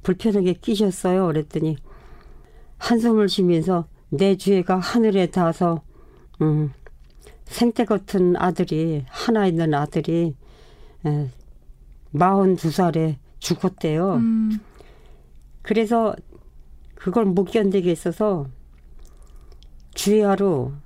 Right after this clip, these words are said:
Speaker 1: 눈만 뜨면 그 물일, 무슨 조개 껍질을 깐다든지 뭐 생선을 손질한다든지 이런
Speaker 2: 음.
Speaker 1: 일을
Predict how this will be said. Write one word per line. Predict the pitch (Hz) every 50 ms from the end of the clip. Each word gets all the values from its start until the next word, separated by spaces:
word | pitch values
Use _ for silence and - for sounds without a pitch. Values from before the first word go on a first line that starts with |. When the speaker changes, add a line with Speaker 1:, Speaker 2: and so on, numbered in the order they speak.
| - -
Speaker 1:
눈만 | 160 151 165 196 202 214 214 220 214 208 196 -
뜨면 | 208 196 190 190 190 185 185 185 180 - - - - - - - - -
그 | - - 190
물일, | 170 165 165 165 156 160 160 180 202 208 196 185 175 165 139 135 131 123 - - - - -
무슨 | 151 135 - - 170 147 139 135 -
조개 | - - 190 190 190 180 175
껍질을 | - - 160 - - - 170 160 156 143 -
깐다든지 | - 190 175 175 170 170 156 - - 143 139 139 139 135 151 147 147 143
뭐 | 143 147 151 151 147 143 - - - - - - - -
생선을 | - - - 220 202 190 202 190 165 170 165 156
손질한다든지 | 151 - 214 202 185 196 185 185 180 160 156 151 156 147 - - 143 147 143 156 151
이런 | 160 170 202 202 185 180
Speaker 2:
음. | 165 160
Speaker 1:
일을 | 160 156 156 - - 190 185 185